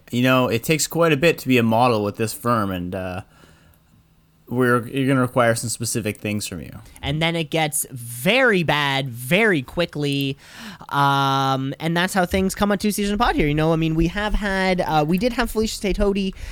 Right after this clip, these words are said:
Speaker 2: previously on the show, uh, calling in, actually, from, from prison. Of course, we can all remember Felicia State Hody dano-, donated a fair amount of money to the podcast.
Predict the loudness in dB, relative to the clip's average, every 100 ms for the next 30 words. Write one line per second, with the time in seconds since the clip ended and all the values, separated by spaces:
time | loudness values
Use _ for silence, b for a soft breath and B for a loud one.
0 | B B 2 2 2 0 0 2 2 2
1 | -2 0 2 4 4 4 2 0 -6 B
2 | B B -8 -4 -2 -2 -4 -4 0 2
3 | 2 2 2 0 -2 -6 -8 -4 -4 -2
4 | -2 -2 -4 -6 -4 -4 0 0 2 0
5 | -2 -6 -6 -6 -6 -8 -6 -6 -6 -6
6 | -8 -6 -8 -6 -6 -4 -4 -4 -4 -4
7 | -4 0 0 2 0 0 -4 -6 -6 -8
8 | -6 -4 -2 0 -2 -2 -4 -6 -8 -12
9 | -12 -12 -12 -16 -14 -16 -16